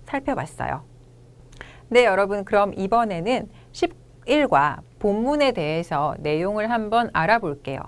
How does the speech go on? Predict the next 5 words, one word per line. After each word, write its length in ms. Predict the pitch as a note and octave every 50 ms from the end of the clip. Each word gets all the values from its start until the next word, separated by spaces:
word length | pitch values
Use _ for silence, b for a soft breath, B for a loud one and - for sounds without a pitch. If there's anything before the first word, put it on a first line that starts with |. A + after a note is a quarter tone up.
| - - -
자, 180 | - - D#3 -
첫 200 | - - A#3 A3+
번째 440 | A3+ C4+ C#4+ D4 C#4 - F#3+ G#3 A#3
문장부터 680 | G3+ D#3+ D3 D3+ D#3+ F#3+ G#3+ G#3 F#3 D3+ - - G#3+
볼게요. 640 | G#3 - D#3 C#3+ - - F3 F3 D3+ C#3+ F3+ B3+ D#4